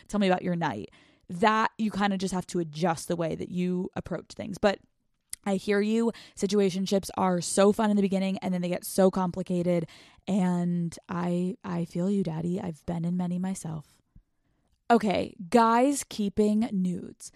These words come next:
For context, I broke up with my boyfriend in January, and then we got back together a few months later. We're long distance. He said in the past he'd definitely delete my nudes if we ever broke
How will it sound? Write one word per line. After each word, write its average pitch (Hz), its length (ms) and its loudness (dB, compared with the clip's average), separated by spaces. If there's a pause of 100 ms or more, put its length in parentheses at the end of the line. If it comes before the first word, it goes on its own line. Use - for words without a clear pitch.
(100)
For 285 180 -2
context, 262 840 0
I 220 80 6
broke 220 280 6
up 277 140 2
with 311 120 -2
my 320 140 2
boyfriend 190 580 -2
in 196 180 -4
January, 165 640 -8 (100)
and 202 160 0
then 220 120 2
we 247 80 2
got 254 200 2
back 202 200 -2
together 165 580 -4 (360)
a 180 60 -2
few 202 460 -2
months 170 380 -4
later. - 400 -10 (360)
We're 220 180 4
long 214 280 4
distance. - 640 -10
He 277 160 4
said 254 200 2
in 285 80 2
the 302 80 2
past 202 480 -2
he'd 170 260 -8
definitely 240 520 0
delete 196 300 -2
my 214 140 -2
nudes 160 480 -2
if 180 160 -4
we 185 220 -8
ever 175 260 -2
broke 160 320 -4